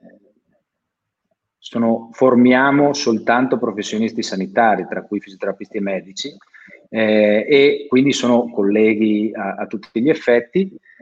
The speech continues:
Eh, attualmente siamo attorno alle, eh, settanta,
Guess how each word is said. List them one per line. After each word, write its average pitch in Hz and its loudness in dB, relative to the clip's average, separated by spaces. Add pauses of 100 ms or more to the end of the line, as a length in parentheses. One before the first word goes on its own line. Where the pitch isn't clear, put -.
(160)
Eh, 110 -4
attualmente 175 2
siamo 160 0
attorno 147 -4
alle, 120 -4
eh, - - (600)
settanta, 123 0